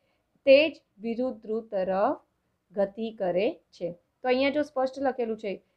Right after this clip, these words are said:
કે રંગસૂત્રિકાઓ તેના સેન્ટ્રોમિયર સાથે જોડાયેલું રહે છે. તો અહીંયા જોઈ શકો છો આકૃતિ કે આ રંગસૂત્રિકા છે કે જેની સાથે સેન્ટ્રોમિયર જોડાયેલું રહે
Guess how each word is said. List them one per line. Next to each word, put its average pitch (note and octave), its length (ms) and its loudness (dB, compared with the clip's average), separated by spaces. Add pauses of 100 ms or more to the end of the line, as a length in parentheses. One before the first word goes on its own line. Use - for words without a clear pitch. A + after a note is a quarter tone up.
(140)
કે B3 120 4
રંગસૂત્રિકાઓ C4+ 1300 0 (380)
તેના C4+ 420 4
સેન્ટ્રોમિયર D4 920 0
સાથે B3+ 540 -2
જોડાયેલું G#3 720 0
રહે F#3+ 340 -2
છે. G3 200 -6
તો F#3+ 120 -4
અહીંયા G#3+ 200 -2
જોઈ A3+ 240 2
શકો B3 320 -4
છો B3 120 -2
આકૃતિ A#3 440 -2 (500)
કે A#3+ 80 0
આ A3+ 380 -2 (380)
રંગસૂત્રિકા C4 840 0
છે C#4 240 -4 (340)
કે A3 100 -2
જેની G#3+ 340 0
સાથે A3 380 -2
સેન્ટ્રોમિયર G3 760 -2
જોડાયેલું F#3 720 0
રહે F#3+ 320 -2